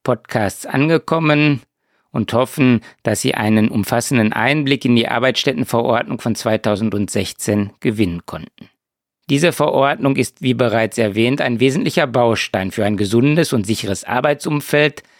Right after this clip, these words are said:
das sowohl für Arbeitgeber als auch für Arbeitnehmer von großer Bedeutung ist. Denken Sie daran,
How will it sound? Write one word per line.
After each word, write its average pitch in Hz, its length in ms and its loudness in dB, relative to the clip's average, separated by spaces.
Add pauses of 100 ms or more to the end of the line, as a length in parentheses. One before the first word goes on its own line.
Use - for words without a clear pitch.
(220)
das 117 180 0
sowohl 117 340 4
für 127 200 0
Arbeitgeber 120 840 -2 (140)
als 113 320 -2
auch 120 80 0
für - 240 -4
Arbeitnehmer 107 680 0
von 92 240 -4
großer 98 520 -4
Bedeutung 87 560 -8
ist. - 380 -16 (140)
Denken 170 280 0
Sie 110 100 0
daran, 131 480 0